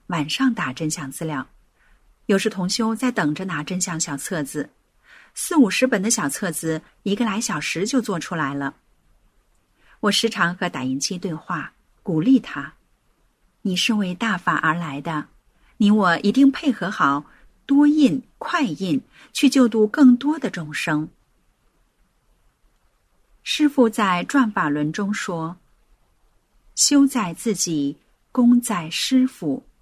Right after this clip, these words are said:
你有这个愿望就可以了，而真正做这件事情是师父给做的，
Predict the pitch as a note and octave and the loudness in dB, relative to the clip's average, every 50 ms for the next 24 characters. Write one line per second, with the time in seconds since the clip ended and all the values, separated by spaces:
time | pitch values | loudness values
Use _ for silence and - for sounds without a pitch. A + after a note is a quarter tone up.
0 | _ _ _ _ _ _ _ _ _ _ _ _ _ _ - A#3+ B3+ C#4+ D#4 C#4+ | _ _ _ _ _ _ _ _ _ _ _ _ _ _ 4 6 6 8 8 6
1 | A#3+ G3+ G3 G3+ C#4+ C4+ C4 C4 C4 D#4+ E4 C#4 B3 A#3+ C#4 D#4 C#4+ A#3+ G3+ E3 | 2 2 0 0 0 4 4 4 4 4 4 2 2 2 4 4 4 2 2 0
2 | D#3 D#3+ - G3 E3 C#3+ - - D#3 C#3+ E3+ F3+ E3+ C#3 C3+ C3 C3+ - _ _ | -4 -4 -2 -2 -4 -4 -6 -6 -6 -4 -4 -4 -4 -2 -2 -4 -4 -6 _ _
3 | _ _ _ _ _ _ _ _ _ _ _ _ _ _ _ _ - G3 F#3+ G3 | _ _ _ _ _ _ _ _ _ _ _ _ _ _ _ _ -2 0 0 0
4 | G3+ G3+ - D4+ D#4 D4+ - D#4 B3 G#3 G#3 - - D#4 B3+ G3 - G3+ F3+ F3+ | 0 0 0 0 2 2 2 2 2 2 2 0 2 2 2 2 0 -4 -4 -2
5 | D#3+ D3+ - - - E3 C#3 - E3 C#3+ C#3+ - _ _ _ _ _ _ - - | -2 -2 -2 -2 -2 -2 -2 0 0 0 -2 -2 _ _ _ _ _ _ -12 -8
6 | - - F#3+ E3+ E3+ E3+ - - - D4+ D4 - - - - E3+ C3 B2 - - | -4 -4 -4 -4 -4 -4 -4 -2 -2 -4 -2 -2 -2 -2 -2 -2 -4 -4 -4 -6
7 | F#3 E3 D3+ - - C#3 - | -4 -4 -4 -4 -6 -8 -8